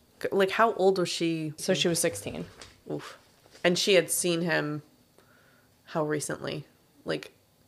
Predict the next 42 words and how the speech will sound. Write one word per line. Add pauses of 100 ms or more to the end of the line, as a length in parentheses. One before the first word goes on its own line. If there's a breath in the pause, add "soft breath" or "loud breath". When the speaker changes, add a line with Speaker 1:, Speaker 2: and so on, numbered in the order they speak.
(280 soft breath)
Speaker 1:
'cause
they
moved
all
around,
so
she
was,
like,
two
thousand
miles
away
for (400)
a
few
years,
but
still,
she
probably
saw
him
till
she
was
eight
or
nine
or
ten
or
somewhere
around
there. (220 loud breath)
Speaker 2:
Yeah,
I
don't
know.
I
don't
think,